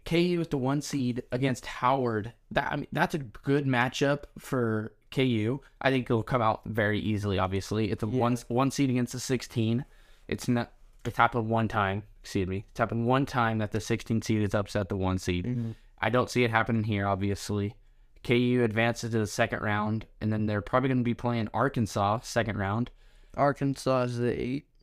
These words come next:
Speaker 1: They are.
Speaker 2: Arkansas.
Speaker 1: Arkansas is playing Illinois. And so I see Arkansas coming out on top there. And, you know, that, that's a great matchup for K U. Both of 'em are scoring sixty-seven points a game, and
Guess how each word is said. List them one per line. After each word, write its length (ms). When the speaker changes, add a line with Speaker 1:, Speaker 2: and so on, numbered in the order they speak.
Speaker 1:
They 260
are. 100
Speaker 2:
Arkansas. 180
Speaker 1:
Arkansas 400
is 60
playing 220
Illinois. 500
And 120
so 320
I 140
see 220
Arkansas 500
coming 260
out 180
on 100
top 260
there. 460
And, 440
you 140
know, 300
that, 420
that's 200
a 40
great 560
matchup 460
for 160
K 220
U. 320
Both 300
of 100
'em 180
are 200
scoring 500
sixty-seven 800
points 300
a 40
game, 500
and 440